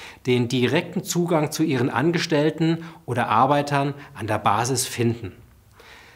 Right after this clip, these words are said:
Dabei hat der persönliche Kontakt zwischen Chefs und ihren Mitarbeitern viele Vorteile.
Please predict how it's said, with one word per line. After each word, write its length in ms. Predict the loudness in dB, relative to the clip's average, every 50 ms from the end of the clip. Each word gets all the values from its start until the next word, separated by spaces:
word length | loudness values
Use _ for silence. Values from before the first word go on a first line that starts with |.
| -20 -20 _ -20 _ _ _ -4 0
Dabei 260 | 0 2 2 2 2
hat 280 | 2 0 0 0 2 2
der 180 | 4 4 4
persönliche 600 | 2 0 -2 -2 0 4 4 6 6 4 2 0 0
Kontakt 480 | 0 0 0 0 0 -2 -2 -2 -4
zwischen 220 | -4 -2 -2 0 0
Chefs 520 | 0 2 2 0 0 0 -2 -4 -4 -4
und 340 | -2 0 2 2 2 0 0
ihren 240 | -2 0 2 4 4
Mitarbeitern 720 | 4 2 4 2 4 4 4 2 2 0 0 -2 -2 -2 -6 -12 -20 -18
viele 400 | -16 -12 -8 -4 -2 0 0 0
Vorteile. 680 | 0 2 0 0 0 0 0 0 0 0 -2 -4 -8